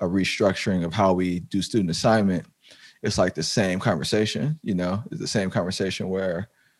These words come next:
we are basing quality of education, um, on whiteness. And it's, and it's scores, but it's also whiteness, you know? <laughs> And so, and so, like,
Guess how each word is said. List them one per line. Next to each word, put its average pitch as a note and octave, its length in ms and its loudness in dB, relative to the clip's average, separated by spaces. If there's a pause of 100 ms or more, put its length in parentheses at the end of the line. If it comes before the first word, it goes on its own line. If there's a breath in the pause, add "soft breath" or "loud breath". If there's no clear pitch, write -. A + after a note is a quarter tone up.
(400)
we G2+ 280 2
are F2 440 2
basing G2+ 500 0
quality A2+ 760 6
of F#2+ 140 2
education, B2 840 0 (760)
um, E2 560 -4 (300)
on F#2 220 4
whiteness. F#2+ 640 0 (300)
And C3 160 6
it's, C#3 160 2
and D#3 200 4
it's F#3 100 4
scores, G#2+ 800 2 (840)
but A2+ 100 2
it's G#2+ 120 2
also G#2+ 640 4 (100)
whiteness, F#2+ 640 4 (120)
you A#2 100 4
know? G#2+ 140 8 (200)
<laughs> D#3 440 6
And B2 100 4
so, - 280 4
and C#3 140 2
so, G#2+ 280 4
like, G2+ 360 4